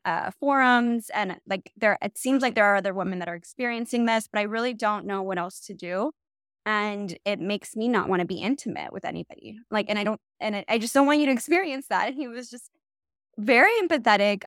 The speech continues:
It was kinda like a serendipitous moment because he, you know, instead of, eh, like, and maybe another guy would have been like, "Okay, that's disgusting. <laughs> Like, I don't wanna, I don't wanna be intimate with you either.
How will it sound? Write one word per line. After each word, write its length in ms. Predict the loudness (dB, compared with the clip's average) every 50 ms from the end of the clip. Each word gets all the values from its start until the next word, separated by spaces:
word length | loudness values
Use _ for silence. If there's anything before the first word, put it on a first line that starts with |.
| -2 0
It 80 | 0
was 180 | 0 0 -2 -4 -2
kinda 240 | 0 0 2 2
like 120 | 2 2 0
a 40 | -2
serendipitous 640 | -2 -2 -2 -2 -2 -4 -6 -6 -8 -10 -10 -8 -6
moment 300 | -6 -4 -4 -4 -6 -6
because 440 | -8 -6 -2 0 0 0 -2 -4 -8 -14
he, 540 | -16 -12 -10 -8 -6 -6 -6 -6 -6 -8 -10 _ _ _ _ _ _ _ _ _ _ _ _ _ _ _ _ _ 0
you 160 | 2 4 4 6
know, 120 | 4 4
instead 220 | 2 2 2 2
of, 220 | 2 2 2 0 -2 -4
eh, 100 | -8 -10 -10 _ _ _ -18 -16 -16 -18 _ _ 0
like, 200 | 2 2 4 4
and 120 | 6 6
maybe 220 | 6 6 4 4 4
another 260 | 4 4 2 2 4
guy 200 | 4 4 4 4
would 100 | 2 -2
have 80 | -4
been 140 | -4 -6 -6
like, 260 | -6 -6 -8 -8 -12 _ _ -6 -4
"Okay, 240 | -2 0 0 2
that's 240 | 2 0 -2 -2 -6
disgusting. 680 | -14 -6 0 2 2 2 2 0 -4 -2 -2 -2 -2 -2 0
<laughs> 80 | 2
Like, 260 | 2 2 2 2 2
I 100 | 2 4
don't 280 | 4 4 4 4 6 6
wanna, 320 | 6 6 6 4 2 -2 -4 _ -20 -20 _ _ _ _ _ -2
I 100 | 0 0
don't 100 | 2 0
wanna 180 | 0 0 -2
be 120 | -2 -2 -4
intimate 280 | -4 -2 0 0 0
with 120 | 0 0 -4
you 100 | -6 -6
either. 500 | -4 -2 0 2 4 6 6 6 4 2